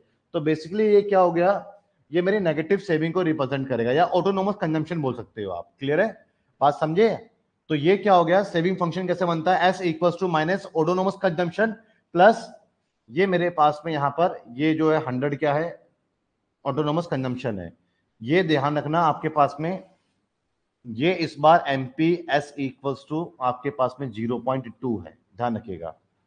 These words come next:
एमपीएस क्या ज़ीरो पॉइंट टू है। तो इस case में एक अर्थव्यवस्था का बजट फलन ये दिया हुआ है, इसके अनुरूप उपभोग फलन ज्ञात करें। यदि स्वायत्ता निवेश हंड्रेड करोड़ है तो अर्थव्यवस्था का संतुलन जीडीपी भी ज्ञा-, ज्ञात बताएं आप।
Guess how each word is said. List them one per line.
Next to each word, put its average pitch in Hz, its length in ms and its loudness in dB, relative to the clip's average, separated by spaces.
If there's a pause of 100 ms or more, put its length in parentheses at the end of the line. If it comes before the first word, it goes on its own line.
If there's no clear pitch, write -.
(200)
एमपीएस 123 380 0
क्या 156 120 2
ज़ीरो 135 200 2
पॉइंट 160 360 0 (460)
टू 147 140 6
है। 80 140 -6 (520)
तो 170 60 2
इस 208 180 8
case 196 320 6
में 208 180 2
एक 190 220 2
अर्थव्यवस्था 185 420 4
का 190 120 4
बजट 160 260 2
फलन 180 260 4 (120)
ये 143 160 2
दिया 165 200 6
हुआ 170 200 8
है, 175 360 -2 (100)
इसके 196 240 0
अनुरूप 185 300 4
उपभोग 170 400 6
फलन 170 240 4
ज्ञात 160 300 4
करें। 165 240 2 (380)
यदि 151 180 4
स्वायत्ता 160 420 4
निवेश 165 480 2 (920)
हंड्रेड 165 240 4
करोड़ 180 260 6
है 170 160 6
तो 180 120 2
अर्थव्यवस्था 156 420 0
का 170 100 -2
संतुलन 160 420 -4
जीडीपी 135 300 -4
भी 143 100 -2
ज्ञा-, 120 200 -2
ज्ञात 113 240 0
बताएं 98 360 -6
आप। 85 160 -12